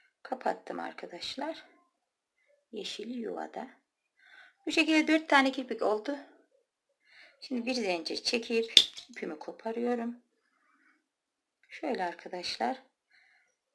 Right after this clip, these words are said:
Şu uzun bıraktım. Hep bu kadar da uzun bırakmayabilirsiniz arkadaşlar. Kameranın şeyinden fark etmemişim.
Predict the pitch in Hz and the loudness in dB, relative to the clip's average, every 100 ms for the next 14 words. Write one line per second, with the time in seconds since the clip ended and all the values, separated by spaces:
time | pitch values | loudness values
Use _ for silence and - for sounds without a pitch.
0 | _ - - 302 269 294 277 226 208 - | _ -10 -4 -2 0 2 6 6 6 4
1 | 226 226 226 - - 330 269 269 262 254 | 0 0 -2 -2 6 6 8 4 2 2
2 | 254 247 254 247 247 240 233 - - - | 4 4 4 2 2 2 0 -2 -8 -6
3 | 190 - 202 190 - - 233 - 233 208 | -6 -6 -8 -6 -6 -6 -6 -4 -2 -2
4 | 196 190 - 190 185 185 190 190 - - | -2 -4 -8 -8 -8 -6 -8 -8 -10 -10
5 | - - - - | -14 -12 -10 -10